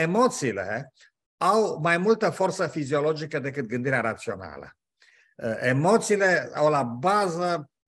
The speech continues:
procese chimice în organismul nostru, uh, glande cu secreții interne, neurotransmițători foarte puternice. Simți, ne bate inima, se schimbă fiziologia,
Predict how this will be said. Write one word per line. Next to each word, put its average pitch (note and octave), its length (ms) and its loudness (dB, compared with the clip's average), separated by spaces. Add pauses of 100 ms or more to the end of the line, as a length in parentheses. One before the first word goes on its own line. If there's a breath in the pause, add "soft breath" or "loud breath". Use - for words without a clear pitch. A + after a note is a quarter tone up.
(100)
procese E3+ 1120 -4 (100)
chimice F#3 520 -2
în D#3 80 -4
organismul D3+ 680 -2
nostru, D3+ 800 -2 (160 loud breath)
uh, A#2+ 320 0
glande E3 380 0
cu D#3 100 -8
secreții D#3+ 560 -4
interne, D#3 560 -2
neurotransmițători D#3 1000 -2 (460 loud breath)
foarte A3 300 2
puternice. B2 680 0
Simți, D3+ 380 -4
ne D#3+ 120 2
bate E3+ 340 2
inima, E3+ 520 2
se C3+ 140 -8
schimbă E3 300 -4
fiziologia, C#3 720 -4